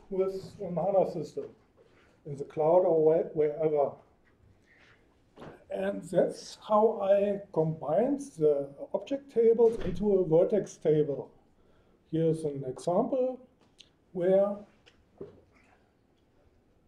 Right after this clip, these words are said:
um, I sec-, select the breweries and combine it with the object city.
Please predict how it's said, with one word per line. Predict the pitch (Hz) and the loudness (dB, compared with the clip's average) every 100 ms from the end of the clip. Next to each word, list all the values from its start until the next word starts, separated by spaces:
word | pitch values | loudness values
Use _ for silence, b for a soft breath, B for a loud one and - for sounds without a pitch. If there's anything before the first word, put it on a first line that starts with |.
| _ _ _ - | _ _ _ -6
um, | 165 165 165 165 | -4 -4 -6 -12
I | 143 147 | -10 -10
sec-, | 165 - - 214 | -10 -10 -12 -14
select | 170 151 156 - | -12 -10 -10 -12
the | 151 | -14
breweries | 151 170 240 247 247 240 240 240 - b b | -10 -8 -6 -6 -6 -6 -6 -8 -16 b b
and | 208 175 | -10 -8
combine | 180 165 151 147 202 | -4 -4 0 2 2
it | 226 214 | 0 -2
with | 190 175 - | -4 -6 -4
the | 165 - | -4 0
object | 185 - 185 - _ | -2 -2 -6 -8 _
city. | - 175 170 160 | -8 -6 -4 -8